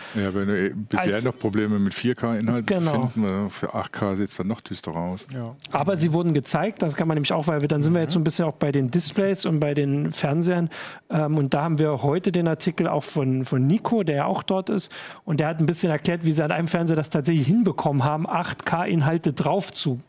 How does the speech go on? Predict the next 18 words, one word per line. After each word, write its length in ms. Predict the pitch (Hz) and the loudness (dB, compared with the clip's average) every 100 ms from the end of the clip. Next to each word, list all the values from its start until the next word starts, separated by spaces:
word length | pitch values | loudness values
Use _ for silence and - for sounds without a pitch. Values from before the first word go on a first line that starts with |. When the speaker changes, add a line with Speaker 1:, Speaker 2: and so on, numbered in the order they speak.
| _ | _
Speaker 2:
kriegen. 460 | - 170 147 127 120 | -4 2 2 2 0
Also 220 | - 143 | 2 2
das 260 | 147 147 160 | 2 0 0
war 300 | 147 151 151 - - | 2 2 -2 -4 -2
allein 320 | 147 151 196 | 0 2 2
schon 300 | - 135 131 | 0 0 0
die 100 | 131 | 0
Schwierigkeit 480 | 120 143 139 151 143 | 0 -2 0 -2 0
und 80 | |
da 80 | 143 | -2
fragt 300 | 139 151 143 | -2 -4 -4
man 100 | 147 | -4
sich 120 | 135 | -2
natürlich 260 | 147 139 135 | -2 -2 0
schon 160 | 151 151 | 0 0
so 80 | |
ein 80 | 123 | 0
bisschen, 420 | 123 - 131 120 | -2 -2 -4 -6